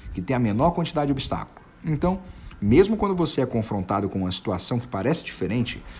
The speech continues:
o seu cérebro vai aceitar a explicação que for menos confusa.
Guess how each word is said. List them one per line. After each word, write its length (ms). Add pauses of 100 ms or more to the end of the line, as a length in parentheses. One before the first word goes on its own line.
(140)
o 60
seu 160
cérebro 340
vai 160
aceitar 460
a 40
explicação 560
que 120
for 200
menos 300
confusa. 580